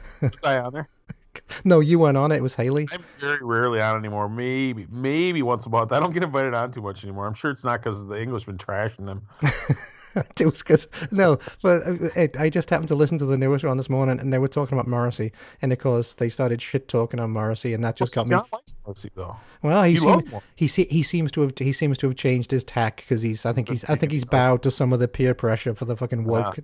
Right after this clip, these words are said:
Speaker 1: dickheads. So, um, so that got me furious immediately, and I immediately sent an angry, uh, angry text to Adam, told him to knock it
Speaker 2: Great.
Speaker 1: off. So there you go.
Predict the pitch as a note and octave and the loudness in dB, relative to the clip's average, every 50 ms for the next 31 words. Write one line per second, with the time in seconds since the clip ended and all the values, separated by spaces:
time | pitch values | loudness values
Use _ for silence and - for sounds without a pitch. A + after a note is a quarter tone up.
0 | - C3 B2+ A2+ - - A#2+ A2 A2 A2 - - _ - - - - - - - | -8 -4 -4 -4 -2 -2 -4 -4 -4 -6 -8 -16 _ -20 -20 -20 -20 -20 -20 -12
1 | - - C#3+ C3+ C3 C3 C3 B2+ B2 B2 A#2+ A#2+ B2 B2 A#2 G#2+ - _ - - | -4 0 2 4 4 6 4 4 4 4 4 2 2 -2 -2 -4 -8 _ -6 0
2 | - C#3+ C#3+ C#3 C3+ - C3+ B2 C3+ C3 A#2+ - - C#3+ C3+ B2+ B2+ A#2+ A#2+ - | 2 4 4 4 2 2 0 0 0 -2 -2 0 4 4 6 6 6 4 2 0
3 | - A#2+ A#2+ A#2 A2+ A#2 A#2+ G2+ A2+ A#2 A2 A2 A2 A2 A2+ A#2 A2 B2 A2 A#2 | 0 0 2 2 2 2 2 0 2 2 2 2 0 0 0 0 0 0 0 0
4 | A#2 A2+ A2 - - - A2 A2 - B2+ A2+ A2 A2+ A#2 A2+ A2+ A2 A2 A2 A2+ | -2 -4 -4 -6 -4 -2 -2 0 0 0 0 0 -2 0 0 0 0 0 0 0
5 | A2 G#2 G#2 G#2+ G2+ - - - - - - - C#3 B2+ A#2+ A#2+ A2+ A2+ - - | 0 0 -2 -2 -4 -8 -14 -20 -20 -14 -8 -4 -2 -2 0 0 -2 -2 -2 -2
6 | A#2 A2 - - - A2+ A2 A2 G#2 G#2 G#2+ G2+ G2+ G2 - - A#2 G#2+ G#2+ G#2 | -2 -2 -4 -6 -8 -4 -2 0 0 0 0 -2 -4 -6 -6 -6 -4 -4 -4 -4
7 | G#2 - G#2+ G2+ - - - A2+ G#2 G2 F#2+ F#2+ G2 G2+ G2+ G2+ G#2 - - - | -6 -6 -8 -10 -10 -8 -8 -6 -4 -2 -2 0 0 0 -2 -2 -6 -10 -16 -14
8 | - G#2+ G2+ G2 G2 - _ _ _ - A#2+ G#2+ G#2+ G#2+ A2 G2+ G2 | -8 -6 -4 -6 -6 -8 _ _ _ -10 -8 -8 -8 -6 -6 -8 -8